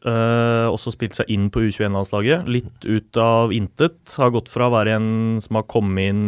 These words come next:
fem, ti, femten minutter for Vålerenga nå og da. Vært på utlån i HamKam. Slitt med å slå gjennom, og i år har han rett og slett blitt den de må se til for å skape noe offensivt.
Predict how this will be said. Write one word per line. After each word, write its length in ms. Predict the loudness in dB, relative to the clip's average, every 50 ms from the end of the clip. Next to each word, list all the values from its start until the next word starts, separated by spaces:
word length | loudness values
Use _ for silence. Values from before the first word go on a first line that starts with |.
| -2 -2
fem, 380 | -2 -2 -2 -2 -2 -2 -4 -6
ti, 480 | -6 -8 -8 -6 -4 -4 -4 -4 -4 -2
femten 380 | -2 -4 -4 -4 -4 -4 -4
minutter 300 | -4 -4 -4 -4 -6 -6
for 160 | -4 -2 -2 0
Vålerenga 300 | 0 0 0 0 -2 0
nå 160 | 0 -2 -2
og 60 | 0 0
da. 240 | 2 2 2 2 0
Vært 200 | -2 -4 -6 -4
på 120 | -4 -4
utlån 420 | -4 -4 -6 -6 -6 -4 -2 -2
i 80 | -2 -2
HamKam. 480 | -2 -2 -4 -2 0 0 2 2 0 -2 -6 -12 -20 -20 -20 -20 -20 -20 -20 -20 -20 -10
Slitt 260 | -4 -4 -4 -2 -2 0
med 120 | -2 0
å 40 | 2
slå 140 | 2 4 4
gjennom, 380 | 4 4 4 4 4 4 2 2
og 260 | 4 4 4 4 4
i 60 | 2
år 220 | 2 2 4 4 4
har 80 | 4
han 80 | 2 2
rett 100 | 0 -2
og 60 | -2
slett 180 | -2 -2 -2 -2
blitt 340 | -4 -4 -4 -6 _ -18 _ -2
den 460 | 0 0 0 0 0 0 -2 -2 -4 -8 _ _ _ _ _ _ _ _ -4
de 60 | -2 0 2 2
må 80 | 0 0
se 200 | 0 0 -2 -2 -2 -2
til 160 | -4 -4 -4
for 140 | -4 -4 -4
å 60 | -4 -4
skape 380 | -2 -2 -2 -2 -2 -4 -6 -4
noe 220 | -4 -2 -4 -4
offensivt. 560 | -6 -6 -6 -6 -6 -4 -6 -6 -8 -8 -12